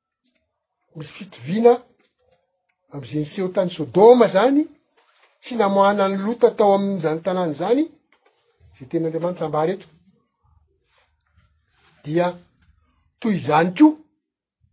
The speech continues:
no asaina ataontsika ankehitriny, miala amin'ny fanaon'izao tontolo izao, mba tsy hombonantsika hota aminy. Zany hoe mi-, mivoa alohan'ny anam-potehan'Andriamanitra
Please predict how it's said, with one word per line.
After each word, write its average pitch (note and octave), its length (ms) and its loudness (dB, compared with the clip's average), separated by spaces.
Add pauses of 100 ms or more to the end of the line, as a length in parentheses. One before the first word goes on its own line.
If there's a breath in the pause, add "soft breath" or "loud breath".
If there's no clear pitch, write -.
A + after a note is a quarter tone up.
(1080)
no D#3+ 100 -4
asaina F3+ 260 -2
ataontsika F3+ 400 -4
ankehitriny, B3+ 500 -6 (420 soft breath)
miala E3+ 320 2 (200)
amin'ny F#3 260 -4
fanaon'izao G3 680 -4
tontolo F3 420 -12
izao, F3+ 260 0 (1300)
mba D3+ 120 -6
tsy F#3 160 -12
hombonantsika E3 560 -6
hota E3 260 -8 (120)
aminy. G3+ 240 -2 (2250)
Zany C#3+ 180 -10
hoe G3+ 60 -4 (100)
mi-, B2 400 -12 (200)
mivoa B2+ 440 0 (1300)
alohan'ny D3+ 320 -6
anam-potehan'Andriamanitra D3 920 -8